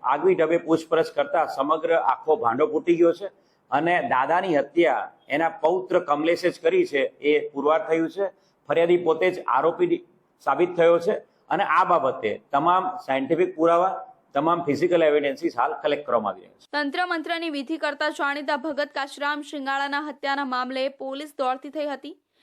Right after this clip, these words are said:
Speaker 2: જોકે ગણતરીના સમયમાં જ પોલીસે હત્યાનો ભેદ ઉકેલ્યો અને દાદાના હત્યા મામલે ફરિયાદી બનેલો મૃતકનો પૌત્ર કમલેશ સિંગાળા જ આરોપી નીકળ્યો છે. આથી સમગ્ર પંથકમાં ચકચાર મચી ગઈ છે.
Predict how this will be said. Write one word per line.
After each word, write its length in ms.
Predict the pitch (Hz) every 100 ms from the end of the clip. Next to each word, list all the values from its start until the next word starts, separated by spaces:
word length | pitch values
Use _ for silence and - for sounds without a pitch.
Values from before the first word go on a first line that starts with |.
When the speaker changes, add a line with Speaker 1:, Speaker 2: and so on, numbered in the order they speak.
| _ _ -
Speaker 2:
જોકે 220 | - 320
ગણતરીના 540 | 302 320 320 320 339
સમયમાં 480 | 330 302 294 294 302
જ 100 | 302
પોલીસે 420 | 294 277 285 320
હત્યાનો 420 | 294 277 285 285
ભેદ 280 | 277 294 277
ઉકેલ્યો 500 | 285 294 285 285 302
અને 300 | 311 254 254
દાદાના 480 | 233 240 247 285 285
હત્યા 340 | 294 262 277
મામલે 460 | 262 262 254 247 277
ફરિયાદી 540 | 285 247 254 254 247
બનેલો 400 | 269 254 262 254
મૃતકનો 800 | 254 254 254 294 302 285 294 - _ _ _ _
પૌત્ર 420 | 269 294 277 320
કમલેશ 500 | 330 311 277 285 311
સિંગાળા 500 | 320 320 277 269 285
જ 120 | 294 -
આરોપી 420 | 269 269 269 285
નીકળ્યો 400 | 269 277 277 277
છે. 260 | - 302
આથી 380 | 302 - 254 269
સમગ્ર 460 | 254 269 254 262 277
પંથકમાં 680 | 269 254 285 277 262 254
ચકચાર 520 | 262 269 262 294 269 269
મચી 220 | 247 233
ગઈ 140 | 226
છે. 260 | 233 285